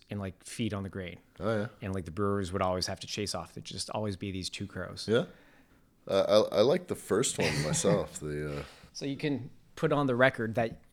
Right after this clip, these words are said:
Speaker 1: your business is not actually
Speaker 2: Run by two actual crows?
Speaker 1: two actual crows? Is that
Speaker 2: No, no, no. <laughs> I mean, I,
Speaker 1: Not at this time
Speaker 2: no.
Speaker 1: you can confirm that?
Speaker 2: I, I can't, I, I can't confirm or deny it, but, uh,
Speaker 1: Well, we can leave it at that. I
Speaker 2: Yeah.
Speaker 1: mean, it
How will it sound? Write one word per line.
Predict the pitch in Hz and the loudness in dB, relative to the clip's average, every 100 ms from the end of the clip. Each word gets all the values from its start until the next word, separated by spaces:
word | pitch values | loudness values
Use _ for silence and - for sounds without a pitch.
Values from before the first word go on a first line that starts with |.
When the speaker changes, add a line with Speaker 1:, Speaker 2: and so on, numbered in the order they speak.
| - | -2
Speaker 1:
your | 131 | 2
business | 107 110 107 104 | 2 0 0 -2
is | 101 | 0
not | 117 113 | 0 2
actually | 117 113 - 107 98 92 - - _ _ | 0 -2 -4 -6 -6 -8 -14 -20 _ _
Speaker 2:
Run | 90 92 90 | 2 4 4
by | 87 85 85 - | 4 4 4 0
two | - 104 95 - - _ | 0 2 2 0 -10 _
actual | 82 78 - 87 | -4 -2 0 0
crows? | 80 95 92 | 0 0 2
Speaker 1:
two | 110 | 0
actual | 110 - 101 | -2 -6 -8
crows? | 104 110 139 | -6 -8 -8
Is | 113 | -8
that | 101 - _ - | -8 -10 _ -2
Speaker 2:
No, | 95 - | -2 0
no, | 104 107 - | 2 2 2
no. | 110 98 52 50 73 67 85 | 0 0 0 -6 -6 -2 0
<laughs> | |
I | 139 | 2
mean, | 127 | 6
I, | 139 107 113 | 6 8 8
Speaker 1:
Not | 131 | 8
at | 123 | 8
this | 120 113 - - | 2 -2 -6 -10
time | - 117 107 | 4 6 6
Speaker 2:
no. | |
Speaker 1:
you | 107 | 2
can | - 113 | 0 -4
confirm | - - 113 | -4 -6 -4
that? | 110 113 107 - 104 | 0 2 2 2 2
Speaker 2:
I, | |
I | 101 | 2
can't, | - 123 107 101 - - - | 4 2 4 4 2 -2 -2
I, | 92 87 85 | 0 2 -2
I | |
can't | - 113 98 - | -2 -2 -2 -4
confirm | 92 - 90 80 | -10 0 2 2
or | 78 | 0
deny | 71 67 62 | -2 -8 -8
it, | - - - - | -10 -14 -20 -18
but, | - - - | -16 -16 -14
uh, | - - - - - - | -14 -16 -20 -20 -20 -6
Speaker 1:
Well, | 147 143 | 2 2
we | 180 | 4
can | 175 | 8
leave | 143 127 | 8 8
it | |
at | 117 | 6
that. | 120 110 | 6 4
I | 98 | 10
Speaker 2:
Yeah. | |
Speaker 1:
mean, | |
it | 113 | 12